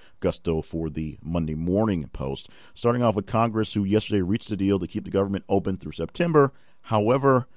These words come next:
it doesn't put in all the things that the president promised were gonna be there. So there is no money to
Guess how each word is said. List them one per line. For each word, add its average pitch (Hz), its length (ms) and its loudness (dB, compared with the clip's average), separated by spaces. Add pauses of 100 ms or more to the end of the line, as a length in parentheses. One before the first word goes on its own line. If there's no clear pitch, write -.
(460)
it 90 320 0
doesn't 120 360 6
put 113 200 0
in 113 140 0
all 104 320 2
the 101 100 -4
things 95 320 -2
that 85 80 -6
the - 80 -6
president 80 400 -4
promised 71 320 -8
were 76 80 -10
gonna 69 180 -10
be 90 200 -6
there. 52 260 -8
So 73 420 -6
there 80 240 -4
is 90 360 0
no 87 280 0
money 85 400 0
to 78 320 -4